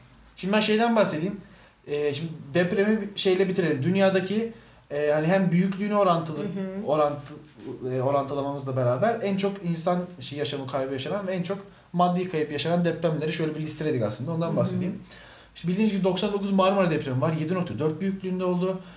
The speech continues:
Speaker 1: E, on yedi bin insan, e, canı kaybetti ve beş milyar dolar maddi zarar sağladı. Şimdi buradan, e, aslında İstanbul'a girmek isterdim ama bunu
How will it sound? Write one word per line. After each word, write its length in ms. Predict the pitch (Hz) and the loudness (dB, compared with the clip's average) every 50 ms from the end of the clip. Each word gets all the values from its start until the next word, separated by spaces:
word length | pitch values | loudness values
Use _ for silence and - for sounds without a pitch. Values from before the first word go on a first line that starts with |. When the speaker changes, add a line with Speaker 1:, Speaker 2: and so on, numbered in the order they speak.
| - - - - - | -20 -20 -20 -10 -8
Speaker 1:
E, 60 | 147 | -4
on 200 | 147 - 185 202 | 2 4 4 4
yedi 260 | 196 180 165 147 127 | 4 4 2 2 0
bin 140 | 113 107 107 117 | -4 -4 -2 -2
insan, 340 | 123 - - 170 175 - - - - - - - - - - | -2 0 0 0 0 0 -4 -6 -12 -16 -20 -20 -20 -14 -10
e, 180 | 143 139 135 | -8 -6 -4
canı 200 | 135 160 160 160 | 0 0 0 2
kaybetti 280 | 160 165 160 160 165 180 | 2 2 2 2 2 2
ve 200 | 196 175 - 123 | 2 0 2 2
beş 400 | 165 180 180 180 - - - - 139 135 | 2 2 2 0 -2 -6 -8 -10 -12 -10
milyar 540 | 135 139 139 139 143 143 147 160 160 160 - 143 127 | -8 -6 -4 0 2 2 2 2 0 -4 -6 -6 -2
dolar 420 | 127 131 135 143 147 160 - - - - - - - - - - - - - | -2 2 4 4 2 2 0 -4 -10 -14 -20 -20 -20 -20 -20 -20 -18 -8 -4
maddi 420 | 123 135 139 131 123 127 151 151 | -2 0 0 0 -2 -2 -4 -2
zarar 300 | 131 127 127 127 127 120 | 0 0 2 4 2 2
sağladı. 440 | - - 117 98 90 87 80 82 80 - - - - - - _ _ _ _ - - - | 2 0 -2 -2 -2 -4 -4 -8 -10 -12 -16 -20 -20 -20 -20 _ _ _ _ -20 -20 -10
Şimdi 360 | - - 196 196 180 143 135 131 | -6 -2 0 2 2 2 2 2
buradan, 380 | 185 214 202 208 196 214 208 - - - - - - - _ _ _ _ - | 2 2 4 4 4 2 0 -2 -8 -18 -20 -20 -20 -20 _ _ _ _ -6
e, 480 | 143 147 147 143 143 143 143 143 143 147 147 - - | -2 0 2 2 2 2 2 2 0 -2 -4 -4 -8
aslında 200 | - - - 175 | -8 -8 -6 -4
İstanbul'a 380 | 170 - - 190 180 180 185 180 | -4 -2 0 2 2 2 2 2
girmek 220 | 185 190 180 175 | 2 0 0 -2
isterdim 260 | 180 - 202 202 196 196 | 0 0 0 2 2 2
ama 100 | 180 160 | 2 2
bunu 200 | 170 185 170 | 0 0 -2